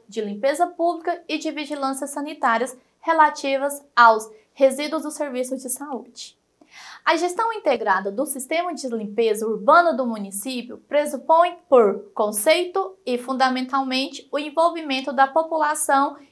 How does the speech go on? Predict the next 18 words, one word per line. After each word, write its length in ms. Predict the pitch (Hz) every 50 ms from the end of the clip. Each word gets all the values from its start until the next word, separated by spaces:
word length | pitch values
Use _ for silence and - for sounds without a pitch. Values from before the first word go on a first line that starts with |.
| _ -
e 60 | - 339
o 60 | 339
exercício 640 | 320 320 320 294 277 277 285 - 269 254 - 269
político 640 | 269 - 311 311 285 254 247 254 247 247 - - - - _ _ -
sistemático 920 | - - 320 320 320 330 311 277 247 233 226 226 233 233 - - 269 254
junto 280 | 240 - 233 233 226 240
às 120 | 233 233
instituições 840 | 226 226 - - - - 240 233 233 - 233 214 214 214 226 220 - - _ _ _ _ -
vinculadas 840 | 269 349 370 370 370 339 302 262 233 226 226 220 233 269 254 - - -
a 80 | - 247
todas 420 | 240 - - 330 339 339 370 339
as 180 | 311 294 285 285
esferas 500 | 262 - - - 247 233 226 240 247 233
dos 120 | 240 247
governos 520 | 247 247 240 233 233 226 214 214 220 208 -
municipais, 920 | 247 311 330 302 302 294 - 302 - - 247 240 240 240 254 247 247 -
estaduais, 840 | - 285 277 - 285 269 247 254 247 226 208 208 214 226 226 233 - _ _ _
federal, 720 | _ - 311 320 311 302 269 240 233 214 214 226 269 -